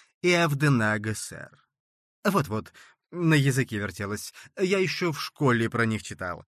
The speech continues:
Мне тогда вручили приз за знание Библии. Теперь-то я понимаю, что они чувствовали.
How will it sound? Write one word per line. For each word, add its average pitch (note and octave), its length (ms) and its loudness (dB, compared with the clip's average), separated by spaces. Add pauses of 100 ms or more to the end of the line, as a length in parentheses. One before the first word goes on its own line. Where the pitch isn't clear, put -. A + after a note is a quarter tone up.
(140)
Мне D#3 300 6
тогда D3 260 6
вручили D3 400 4
приз D3 500 0
за C#3+ 200 2
знание C3+ 460 2
Библии. G2 520 -12 (460)
Теперь-то A3+ 400 0
я G#3 160 2
понимаю, F3 720 4
что C#3+ 240 0
они B2+ 220 2
чувствовали. G2 880 -8